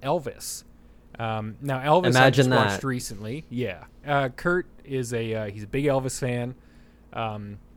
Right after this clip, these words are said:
Speaker 1: and I saw him recently at, uh, at Kurt's show, uh, his band show, The Ferns. Check 'em out. We'll link 'em. They've got a song called Fat Elvis. It's a, it's a good bop. Uh, and I talked to
Speaker 2: That is a
Speaker 1: Kurt
Speaker 2: good
Speaker 1: about
Speaker 2: tune.
Speaker 1: Elvis.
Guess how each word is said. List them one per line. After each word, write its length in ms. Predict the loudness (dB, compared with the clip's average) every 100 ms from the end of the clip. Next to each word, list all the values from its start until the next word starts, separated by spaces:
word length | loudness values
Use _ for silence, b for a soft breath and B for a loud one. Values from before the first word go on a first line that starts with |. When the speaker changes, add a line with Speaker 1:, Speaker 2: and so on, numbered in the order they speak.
| -20 -20 -10
Speaker 1:
and 100 | -6
I 60 | -4
saw 180 | 0 0
him 80 | 0
recently 520 | -4 -6 -6 -4 -2
at, 200 | -2 -2
uh, 220 | -2 -4 -8
at 200 | -12 -6
Kurt's 340 | -4 -4 -6
show, 640 | -10 -4 0 0 -2 -8
uh, 140 | -10 -10
his 200 | -8 -8
band 360 | -6 -6 -6 -8
show, 320 | -8 -6 -8
The 80 | -10
Ferns. 520 | -4 -4 -4 -6 -8
Check 240 | -6 -6
'em 100 | -6
out. 200 | -6 -6
We'll 140 | -8 -8
link 260 | -6 -6
'em. 220 | -8 -10
They've 160 | -10 -8
got 140 | -8
a 40 | -8
song 260 | -8 -8
called 260 | -6 -8 -8
Fat 240 | -8 -6
Elvis. 480 | -6 -8 -8 -12 -14
It's 120 | -18 -14
a, 160 | -14 b b b
it's 100 | -12
a 40 |
good 240 | -4 -4 -2
bop. 340 | -4 -4 -8 -18 b b b b -6
Uh, 340 | -2 -2 -2 -4
and 140 | -2
I 100 | 0
talked 300 | 0 0 0
to 60 | 2
Speaker 2:
That 80 | 4
is 100 | 4
a 60 |
Speaker 1:
Kurt 60 | 4
Speaker 2:
good 200 | 4 2
Speaker 1:
about 120 | 0
Speaker 2:
tune. 140 | 0 -2
Speaker 1:
Elvis. 440 | -6 -10 -12 -14